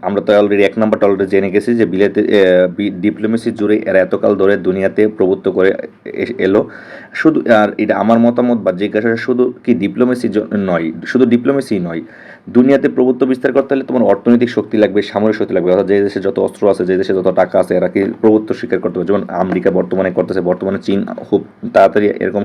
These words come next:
হচ্ছে। দুই নাম্বার আমার এটা হচ্ছে, দেখো, সব কিছুতেই মাপজোক করা, করা পরিকল্পনার ছাপ দেখা যায়, পরিকল্পনার ছাপ দেখা যায়।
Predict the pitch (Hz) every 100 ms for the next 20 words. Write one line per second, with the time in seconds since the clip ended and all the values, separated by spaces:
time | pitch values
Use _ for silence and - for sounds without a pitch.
0 | - - - 90 - - - - - -
1 | 117 127 143 139 120 120 117 117 - -
2 | - 107 - 92 101 - 98 92 117 -
3 | - - - - 110 - 147 156 160 160
4 | 117 98 110 107 139 139 - 139 139 -
5 | _ _ _ _ 120 110 117 120 _ -
6 | 147 151 160 156 156 151 - 113 107 104
7 | 98 90 82 - _ _ _ 127 139 -
8 | 143 147 143 - 98 90 95 82 82